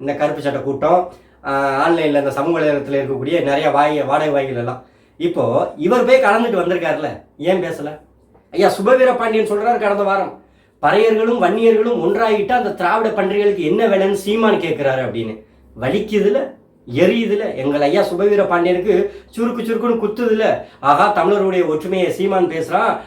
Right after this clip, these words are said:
அப்படி பேசிட்டாரு அப்படின்னா, அப்படி ஒண்ணு ஆயிட்டாங்க அப்படின்னா, இன்னைக்கு தா-, திராவிட பன்றிகள் இங்க அதிகாரத்துக்கு வர முடியாது என்கிற அச்சம் வருதுல. அப்போ நாங்கள் ஒற்றுமை பேசும்போது உனக்கு வலிக்குது,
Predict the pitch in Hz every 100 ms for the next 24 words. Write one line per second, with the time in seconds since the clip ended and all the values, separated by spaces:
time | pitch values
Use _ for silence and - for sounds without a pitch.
0 | - 277 151 156 185 190 202 185 180 147
1 | 156 170 220 - 156 143 139 190 175 196
2 | 190 175 165 143 165 233 190 - - -
3 | 151 190 175 151 151 139 - 160 196 196
4 | 165 170 170 196 180 170 175 196 - 175
5 | 143 185 190 180 180 175 151 135 139 -
6 | 214 175 180 202 190 - - _ _ -
7 | 143 131 117 113 165 208 214 202 240 233
8 | 226 214 196 190 214 202 170 143 127 180
9 | 185 190 165